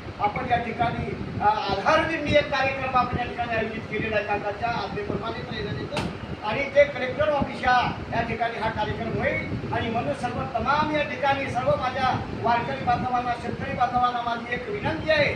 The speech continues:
की आवर्जून या कार्यक्रमाला आपण सर्वांनी उपस्थित राहायचं आहे. आणि म्हणून या संतांच्या विचाराला आपल्याला धैर्यवान बनायचं आहे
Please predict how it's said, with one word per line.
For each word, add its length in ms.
की 60
आवर्जून 520
या 320
कार्यक्रमाला 520
आपण 240
सर्वांनी 400
उपस्थित 460
राहायचं 340
आहे. 360
आणि 220
म्हणून 280
या 380
संतांच्या 560
विचाराला 480
आपल्याला 420
धैर्यवान 500
बनायचं 380
आहे 200